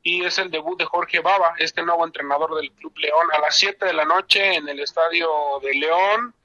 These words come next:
Es el partido y ojalá que sea un, un gran encuentro. Creo que ha habido muchos goles en esta jornada.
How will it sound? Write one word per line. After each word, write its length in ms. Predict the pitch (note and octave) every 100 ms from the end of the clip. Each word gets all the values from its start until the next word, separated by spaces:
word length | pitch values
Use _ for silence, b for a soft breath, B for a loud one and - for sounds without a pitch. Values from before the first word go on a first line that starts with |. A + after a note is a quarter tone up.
| B B -
Es 260 | D#3+ -
el 240 | F3+ D#3+ -
partido 680 | D#3 D#3 - G3+ A3 B3+
y 280 | F#3+ D#3+ C3+
ojalá 380 | C3+ D3+ D3+ D#3+
que 120 | -
sea 340 | D#3 E3 E3+ D#3+
un, 200 | D#3+ C#3+
un 280 | D#3+ E3+ E3
gran 280 | E3 E3+ E3+
encuentro. 460 | D#3+ E3+ F3 F3
Creo 160 | E3 F#3
que 80 | G3+
ha 40 |
habido 200 | A3 G#3+
muchos 300 | A3 A#3+ G3
goles 320 | E3+ A#3 G3
en 100 | F#3
esta 240 | G3 G3+ F#3+
jornada. 720 | F3 E3+ F#3+ A3 A3+ A#3+